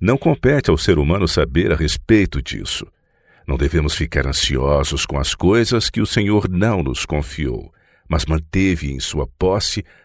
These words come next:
sem revelá-las. No entanto, o derramamento de seu Espírito nos foi prometido.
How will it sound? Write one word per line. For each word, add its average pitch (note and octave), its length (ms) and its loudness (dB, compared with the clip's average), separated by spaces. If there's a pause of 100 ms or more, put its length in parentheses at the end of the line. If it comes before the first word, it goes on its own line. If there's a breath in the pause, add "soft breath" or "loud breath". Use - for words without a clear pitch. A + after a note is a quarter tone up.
sem F#2+ 440 2
revelá-las. D#2+ 920 -2 (680 soft breath)
No A2+ 160 4
entanto, C#3 520 2
o C#2 160 2
derramamento A#2 720 2
de F2 140 0
seu F#2+ 200 -2
Espírito A2+ 680 -4
nos F#2+ 200 -2
foi C3 300 0
prometido. - 880 -4